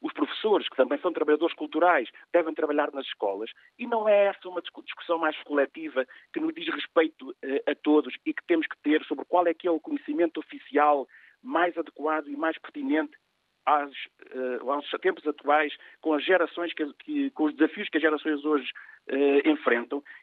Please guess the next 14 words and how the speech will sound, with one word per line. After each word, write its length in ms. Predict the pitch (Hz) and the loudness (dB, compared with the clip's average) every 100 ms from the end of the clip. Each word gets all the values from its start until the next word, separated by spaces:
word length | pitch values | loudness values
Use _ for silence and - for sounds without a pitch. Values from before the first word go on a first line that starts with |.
| _ | _
E 80 | 233 | -8
relativamente 640 | 220 208 208 185 185 175 | -6 -6 -4 -2 0 2
à 60 | 160 | 2
inclusão, 600 | 147 147 127 104 92 80 _ _ _ - | 0 -6 -6 -4 -4 -6 _ _ _ 0
fe-, 220 | 180 175 _ - | 0 0 _ -4
quer 80 | 185 | -2
dizer, 160 | 156 147 | 0 -2
eh, 680 | 151 147 151 147 147 139 143 | -2 2 2 2 0 0 0
eh, 80 | - | 0
publicou-se 560 | - 165 160 - 196 170 | -2 -4 -4 0 -2 -2
um 40 | |
decreto-lei 440 | 160 175 170 170 | 2 2 4 2
da 80 | 143 | 4
inclusão, 640 | 147 143 143 110 104 98 | 2 0 -4 -2 -2 -2